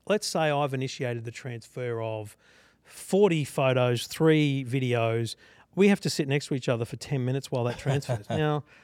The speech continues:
Speaker 1: I don't wanna sit next to him for this show, let alone for another ten minutes. But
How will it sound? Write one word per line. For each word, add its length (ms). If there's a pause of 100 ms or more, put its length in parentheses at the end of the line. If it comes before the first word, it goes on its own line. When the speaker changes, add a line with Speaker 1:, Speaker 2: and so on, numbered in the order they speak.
(380)
Speaker 1:
I 80
don't 100
wanna 100
sit 160
next 200
to 60
him 80
for 100
this 120
show, 340 (100)
let 120
alone 200
for 120
another 160
ten 200
minutes. 220
But 280